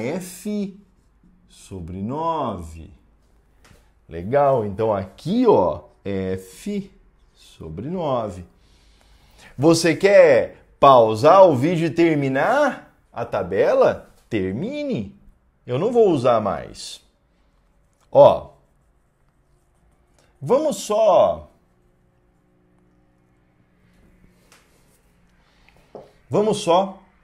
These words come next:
terminar ali. Se a distância, então, for quatro vezes maior, a força vai ser dezesseis vezes menor.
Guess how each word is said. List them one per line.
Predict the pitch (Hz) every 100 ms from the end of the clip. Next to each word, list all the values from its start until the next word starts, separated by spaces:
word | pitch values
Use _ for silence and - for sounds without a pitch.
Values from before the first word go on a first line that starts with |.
| _ _ _ _ _ _ _ _ _ _ _ _ _ _ _ _ _ _ _ _ _ _ _ _
terminar | - 185 175 139 107 92
ali. | 82 80 73 _ _ _ _
Se | - 285
a |
distância, | 294 - 302 320 285
então, | 247 202 160
for | 131 139 120 101 - -
quatro | - 214 - 139 113
vezes | 107 104 98
maior, | 101 123 131 175 143 80 - -
a | 104
força | - 120 117 113 135
vai | 135 139
ser | 131 - 117 151 - _ _ _ _ _
dezesseis | - 101 131 190 233 247 220 113 120 117 101 - 143 151 165 143 101
vezes | 98 117 104 104
menor. | 104 101 80 64